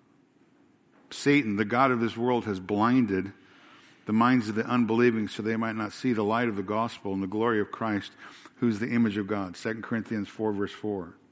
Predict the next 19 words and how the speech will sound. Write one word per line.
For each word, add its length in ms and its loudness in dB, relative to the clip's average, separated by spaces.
And 500 0
the 100 0
natural 380 2
man 220 4
does 120 0
not 140 0
accept 280 -6
the 80 -4
things 280 -2
of 60 -6
the 60 -6
Spirit 340 0
of 80 -2
God, 200 -2
for 120 -6
they're 100 0
foolish 540 -2
to 100 -6
him. 260 -2